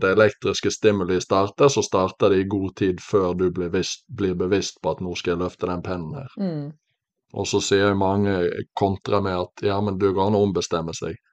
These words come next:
Speaker 1: Men da har du, da har du misforstått helt. Ombestemmelse, var det valget også allerede tatt? Hvis du bestemmer, nei, jeg skal
Speaker 2: Akkurat.
Speaker 1: ikke løfte pennen likevel. Det valget er allerede tatt.
Speaker 2: Ja.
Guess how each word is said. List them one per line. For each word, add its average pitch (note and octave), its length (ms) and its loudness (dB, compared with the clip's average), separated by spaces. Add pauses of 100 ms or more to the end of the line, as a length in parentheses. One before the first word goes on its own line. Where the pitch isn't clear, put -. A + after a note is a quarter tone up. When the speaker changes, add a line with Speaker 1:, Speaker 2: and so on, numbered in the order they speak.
(200)
Speaker 1:
Men G2 100 -6
da G2+ 80 4
har F#2 100 2
du, F2+ 60 -2 (180)
da G2 140 2
har F#2 80 -2
du F#2 80 -4
misforstått F2 580 -4
helt. E2+ 300 -8 (340)
Ombestemmelse, F#2 1000 0 (240)
var G2+ 160 0
det G2+ 160 6
valget G#2 300 4
også G2 220 6
allerede A2 360 6
tatt? - 360 -4 (160)
Hvis - 160 -18
du - 80 -6
bestemmer, F#2+ 360 0
nei, G2+ 140 2
jeg G#2 120 4
skal G#2+ 100 6
Speaker 2:
Akkurat. - 80 -4
Speaker 1:
ikke F2+ 140 0
løfte F2 220 -4
pennen F#2+ 200 -2
likevel. F#2 400 0 (400)
Det F#2+ 120 -4
valget G2 260 2
er F2 80 0
allerede G2+ 300 4
tatt. - 440 -4 (200)
Speaker 2:
Ja. F3 140 0